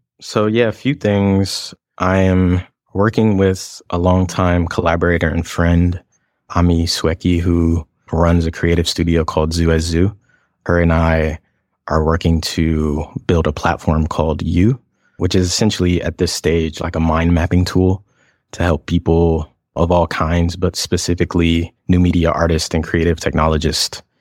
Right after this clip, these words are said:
to help them just, like, organize their digital life,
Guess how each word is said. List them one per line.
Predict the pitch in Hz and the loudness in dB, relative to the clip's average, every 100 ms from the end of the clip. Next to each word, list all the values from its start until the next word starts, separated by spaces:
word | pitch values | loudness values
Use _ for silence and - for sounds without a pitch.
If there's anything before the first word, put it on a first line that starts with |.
| _ _ | _ _
to | - | -4
help | 92 87 | -4 0
them | 80 95 | 0 0
just, | 78 - | -2 -4
like, | 78 - | -4 -2
organize | 78 80 80 82 85 | -2 0 0 -2 -2
their | 78 78 78 - | 0 0 -2 -4
digital | 87 82 82 | -2 0 0
life, | 73 78 - - | 0 0 -4 -8